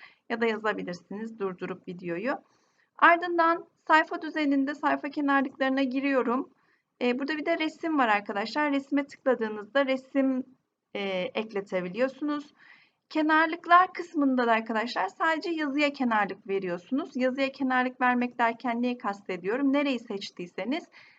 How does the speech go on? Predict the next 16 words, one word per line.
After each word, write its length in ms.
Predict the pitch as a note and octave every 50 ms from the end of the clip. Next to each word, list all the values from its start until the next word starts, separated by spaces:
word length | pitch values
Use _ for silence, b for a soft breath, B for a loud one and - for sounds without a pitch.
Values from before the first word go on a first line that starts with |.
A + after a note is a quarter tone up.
| B B B -
oraya 600 | - D4 D#4 C#4+ C#4 B3+ A3+ G3+ F#3+ F#3+ - - - -
kenarlık 560 | - A#3 G#3 G3 F#3+ F#3+ F#3 F#3 F#3+ _ -
verme 300 | G3 F#3+ F#3 F3+ F3+ F#3
işlemi 380 | F#3 - - - G3 F#3+ F#3+ F#3
gerçekleştiriyor. 880 | F#3+ F#3 F#3 F#3 - G3 F#3 _ - F#3+ F#3+ - - - A3 B3+ C#4+
Sayfa 340 | - - D4 C#4+ C#4+ C#4+ C#4+
kenarlıklarına 680 | C#4+ D#4 D4 D4 C#4+ C#4+ C#4 C#4+ - D4 C#4+ C#4+ D4 C#4+
tıklıyorum. 600 | - - D4 - - C#4 D4 C#4 B3+ C4+ E4 G#4+ -
Kenarlıklara 720 | - - D4+ C#4+ C#4+ C#4 C#4 B3+ B3 B3 - A3+ G#3+ G#3+ A#3+
geliyorum 540 | B3 C#4 D4 D4 D4 D4 D4 D4 C#4 C#4
buradan. 360 | C#4 C#4 C4 C#4 C#4+ C#4 C#4+ - B B B B B B B -
Yine 180 | C#4+ D4 C#4 C#4+
aynı 220 | C#4 C4+ C4 C4
şekilde 380 | - C4 A#3+ B3 G#3 G3 G3 G3
stil 500 | G3+ - G#3 G#3 - - C#4 C#4 C#4 C4+
belirliyorum. 760 | C#4+ C#4 C#4 D4 C#4 C#4 C#4+ C#4+ C#4+ C#4 C#4+ C#4+ C#4 C#4